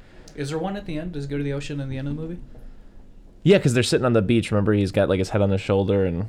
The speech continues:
Speaker 2: he's just, like, rubbing his head.
Speaker 1: Oh, is that at, at the beach?
Speaker 2: I think so. I think the sounds of
Speaker 1: I thought it was his bedroom.
Speaker 2: Could be.
Speaker 1: But you hear
Speaker 2: Yeah,
Speaker 1: that,
Speaker 2: it could be the
Speaker 1: and
Speaker 2: kitchen,
Speaker 1: you hear
Speaker 2: actually,
Speaker 1: the
Speaker 2: yeah.
Speaker 1: sound
Speaker 2: You hear
Speaker 1: of
Speaker 2: the
Speaker 1: the
Speaker 2: sounds,
Speaker 1: ocean.
Speaker 2: yeah, yeah. Yeah.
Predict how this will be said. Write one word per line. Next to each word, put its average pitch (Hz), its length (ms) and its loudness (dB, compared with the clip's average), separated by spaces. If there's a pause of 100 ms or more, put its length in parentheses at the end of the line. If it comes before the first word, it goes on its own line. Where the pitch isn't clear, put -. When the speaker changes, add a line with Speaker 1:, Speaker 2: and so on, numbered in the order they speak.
Speaker 2:
he's 101 160 -4
just, 98 160 -4
like, 92 120 -2
rubbing 95 280 0
his 90 140 -4
head. 95 300 0 (200)
Speaker 1:
Oh, 151 120 2
is 139 60 0
that 135 180 -2
at, 131 220 -8
at 123 140 -6
the 123 60 -10
beach? 113 360 -10 (220)
Speaker 2:
I - 60 -4
think 120 180 2
so. 113 120 2
I 98 80 4
think - 160 -2
the 107 60 -4
sounds 104 300 0
of 92 120 -4 (120)
Speaker 1:
I - 60 -14
thought 135 160 -4
it - 20 -4
was 120 120 -6
his 107 140 -10
bedroom. 101 460 -12 (300)
Speaker 2:
Could 160 240 2
be. 165 100 2
Speaker 1:
But 170 100 0
you 135 160 0
hear 113 120 4
Speaker 2:
Yeah, 113 380 10
Speaker 1:
that, 110 60 8
Speaker 2:
it 104 60 -2
could 127 120 4
be 120 80 4
the 104 80 4
Speaker 1:
and 95 60 0
Speaker 2:
kitchen, 104 260 2
Speaker 1:
you 92 60 2
hear - 20 2
Speaker 2:
actually, 139 160 0
Speaker 1:
the 95 60 4
Speaker 2:
yeah. 76 100 0
Speaker 1:
sound 104 280 -2
Speaker 2:
You 104 60 4
hear 101 200 2
Speaker 1:
of 90 60 2
Speaker 2:
the 82 40 0
Speaker 1:
the - 80 -2
Speaker 2:
sounds, 80 220 0
Speaker 1:
ocean. - 140 -2
Speaker 2:
yeah, 90 220 0 (140)
yeah. 101 220 0 (1000)
Yeah. 98 280 4